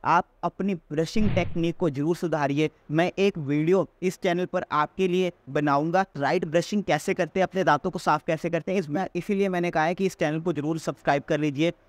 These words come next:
दूसरा प्रिवेंशन आप क्या कीजिए, मार्केट से ना आप सॉफ्ट ब्रिस्टल वाले टूथब्रश को लेकर आइए।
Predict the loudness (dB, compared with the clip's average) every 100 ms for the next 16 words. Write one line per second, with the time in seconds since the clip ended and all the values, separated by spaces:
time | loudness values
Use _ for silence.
0 | _ -2 0 0 0 -2 -2 -2 -2 0
1 | 0 -4 -2 0 2 2 0 0 -4 -4
2 | -2 0 2 6 6 6 2 0 -4 -2
3 | 0 2 0 0 -6 -2 -4 0 0 2
4 | 2 2 2 0 -4